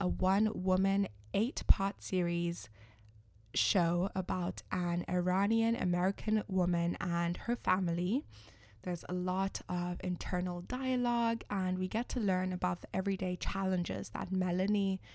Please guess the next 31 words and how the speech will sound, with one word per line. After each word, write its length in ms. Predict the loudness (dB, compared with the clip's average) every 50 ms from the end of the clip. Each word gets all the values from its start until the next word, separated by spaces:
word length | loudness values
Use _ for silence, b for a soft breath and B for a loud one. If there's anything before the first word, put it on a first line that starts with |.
| B B B -2
the 100 | 2 4
protagonist, 960 | 4 4 4 2 -4 -2 -2 -2 0 0 -2 -2 -2 -2 -4 -4 -8 -10 -12 B B B B B B -8 -2
faces, 560 | 0 0 0 0 0 -2 -2 -2 -2 0 2
not 180 | 2 2 2 2 2
only 320 | 4 4 6 6 4 4 2
as 480 | 0 -2 -2 -2 -2 -2 -4 -4 -6 -8 -10 -4 -2
a 80 | 0
woman 380 | 2 4 4 4 4 4 2 2
in 180 | 2 2 0
general, 480 | 0 0 -2 -2 0 0 0 0 0 0
but 200 | 0 0 -2 -2 -4 -6
as 320 | -6 -4 -2 -2 -4 -2 -2
a 60 | -2
woman 320 | 0 2 2 2 2 2 0
who 340 | 0 0 0 2 0 0 0
is 160 | -2 -4 -4 -4
the 100 | -4 -4
child 520 | -2 -4 -2 -2 0 0 0 -2 -2 -4 -6
of 320 | -4 -2 -2 -2 -4 -4 -2
Iranian 500 | 0 0 2 2 0 0 -2 -2 -2 -2
immigrants. 560 | -2 0 0 0 -2 -2 -4 -6 -4 -4 -4 -2
So 380 | -2 -2 -2 -2 -2 -4 -6 -8 B B B B B B -10 -6
there 240 | -4 -2 -2 -2 -2 -4
are 120 | -4 -2
layers. 500 | -2 -2 -4 -4 -4 -4 -4 -4 -6 -6 -4
And 140 | -2 0 0
again, 340 | 0 0 -2 -4 -4 -4 -4 -4
that 200 | -4 -4 -4 -4
intersectionality 1200 | -4 -4 -2 -2 -2 -2 -2 -2 -4 -4 -6 -6 -4 -2 -2 -2 -2 -4 -6 -6 -8 -8 -6 -6
between, 600 | -8 -8 -8 -8 -8 -8 -6 -8 -8 -10 -10 -12 B B B B B B -10 -8
um, 300 | -8 -6 -6 -6 -8